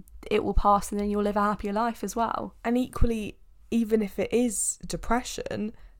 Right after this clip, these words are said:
Speaker 2: doing all those things isn't gonna hurt.
Speaker 1: No, it will not hurt. That's
Speaker 2: But
Speaker 1: the
Speaker 2: it
Speaker 1: thing.
Speaker 2: just is a massive task
Speaker 1: Yeah.
Speaker 2: when you are at that point. And,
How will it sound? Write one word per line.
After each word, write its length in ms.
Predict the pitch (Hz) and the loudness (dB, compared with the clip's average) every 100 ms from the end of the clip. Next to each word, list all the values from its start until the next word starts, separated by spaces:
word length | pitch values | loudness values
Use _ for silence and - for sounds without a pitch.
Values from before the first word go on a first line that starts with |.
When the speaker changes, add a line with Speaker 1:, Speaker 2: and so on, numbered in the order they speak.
| - | -4
Speaker 2:
doing 240 | 180 202 | 0 2
all 140 | 175 170 | 0 -2
those 220 | 160 165 | -4 -6
things 300 | - - 175 | -6 -6 -6
isn't 180 | 165 147 | -6 -4
gonna 140 | - | -4
hurt. 360 | 160 165 - - - - | -2 -4 -4 -8 -16 -6
Speaker 1:
No, 380 | 233 311 415 247 | 0 4 6 6
it 200 | - 233 | 4 2
will 100 | 262 | 2
not 300 | 262 294 - | 2 2 2
hurt. 260 | 214 196 - | 0 0 8
That's 100 | 240 | 10
Speaker 2:
But 140 | 247 | 10
Speaker 1:
the 60 | 233 | 8
Speaker 2:
it 60 | |
Speaker 1:
thing. 80 | 220 | 4
Speaker 2:
just 300 | 202 226 190 - | 4 4 2 0
is 200 | 226 208 | 0 2
a 80 | 202 | 0
massive 440 | 202 196 - 185 | 0 -2 -4 -6
task 640 | - 202 180 175 - - - - - - | -6 -4 -4 -4 -6 -6 -10 -20 -20 -16
Speaker 1:
Yeah. 200 | - 180 180 | -8 0 4
Speaker 2:
when 180 | 190 | 4
you 140 | 185 180 | 4 4
are 120 | 170 | 4
at 100 | - | 2
that 160 | 175 - | -2 -2
point. 360 | 180 165 185 - - - - - - | -2 -2 -4 -8 -18 -20 -20 -20 -6
And, 400 | 196 196 196 180 | -2 2 0 -2